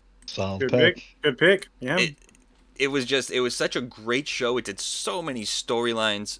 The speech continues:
Speaker 3: so, so well. I can still continue to throw it on every now and then and rewatch it and enjoy it. Love that show. I'm gonna take, uh, Avengers: Earth's Mightiest Heroes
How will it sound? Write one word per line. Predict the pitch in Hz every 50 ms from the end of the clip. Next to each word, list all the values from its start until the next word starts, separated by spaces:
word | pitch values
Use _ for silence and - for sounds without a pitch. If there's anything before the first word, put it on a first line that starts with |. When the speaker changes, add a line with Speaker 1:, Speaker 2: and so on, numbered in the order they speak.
| - -
Speaker 3:
so, | - - - - - - 143 139 143 143 135 131
so | - - - - - - - 156 139 143
well. | 147 127 107 107 110 104 101 101 101 - - _ _ - _ _ _ _ _ _ _ _ _ _ _ _ _ _ _ _ -
I | - 214
can | 107 - 113 110
still | - - - - - 185 185 170 165
continue | 156 - 143 127 - 143 131 131 123 117
to | 113 104 101 101 87 - - _ _ _ _ -
throw | - - - - 127 127 123 120
it | 117
on | 113 110 110 113 110
every | 107 107 110 110
now | 104 107 107 110 107
and | 104 104
then | 107 110 110 110
and | 98 95
rewatch | 98 110 110 98 98 104 107 107 - 117
it | 107 101 58
and | 85 87 90
enjoy | 90 90 92 92 92 92 92
it. | 92 90 - - _ _ _ _ _ _ _ _ _ _ 58 67
Love | 80 101 95 90
that | 87 82 82 -
show. | - 78 71 71 - - _ _ _ _ - - - - - - - - - -
I'm | 110 127 139
gonna | 131 110 104
take, | - 113 104 92 - - -
uh, | 95 90 85 82 85
Avengers: | - 101 98 101 95 90 82 73 76 78 -
Earth's | 113 117 113 - -
Mightiest | 107 104 98 98 95 90 - -
Heroes | - 87 80 80 78 78 78 -